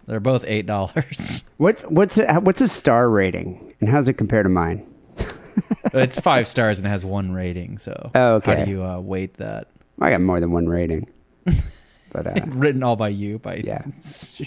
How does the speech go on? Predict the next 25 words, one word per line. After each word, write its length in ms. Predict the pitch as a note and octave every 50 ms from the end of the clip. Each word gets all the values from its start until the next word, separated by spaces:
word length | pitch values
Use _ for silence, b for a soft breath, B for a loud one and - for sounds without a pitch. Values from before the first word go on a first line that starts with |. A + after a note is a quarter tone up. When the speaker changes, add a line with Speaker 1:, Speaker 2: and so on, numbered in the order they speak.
| - - -
Speaker 2:
All 60 | C3+
my 100 | C#3+ D3
Speaker 1:
shill 60 | D3+
Speaker 2:
different 260 | D3+ - - D3 C3+ G#2
Speaker 1:
accounts. 100 | G#2+ A2+
Speaker 2:
aliases. 580 | B2 A#2+ B2 B2 B2+ A#2 B2 C3 C3+ C#3 - - _ _ _ _ _ _
<laughs> 960 | - - - - - B3 - - - C4 - - - G#3+ - - - C#4 B3 -
So 120 | - A3+
wait, 260 | A3 A3 F#3 C#3 A2 E3+ F3 D#3
so 80 | - G3+
read 220 | F#3 G#3 B3+ C4+
a 60 | A3+ D3+
poem 340 | - D#3+ E3 D#3+ D#3+ C#3+
here. 160 | C3+ A#2+ F#2 F2+
What's 180 | A#2 B2 -
a, 100 | D3+ C#3+ C3+
what's 180 | C#3 C3+ -
a 40 | D#3+
good 160 | B2+ B2+ B2+ A#2
example? 580 | A2 F#2 G#2 A2 G#2 G#2+ G#2 - F2+ F2 - -
Speaker 1:
Now 120 | - C#3
here's 220 | C#3 E3+ G3+ G#3
one. 160 | G3 E3 C#3+ C3
It's 120 | A#2 -
called 460 | - C3+ B2+ A#2 A2 G#2 G2 - -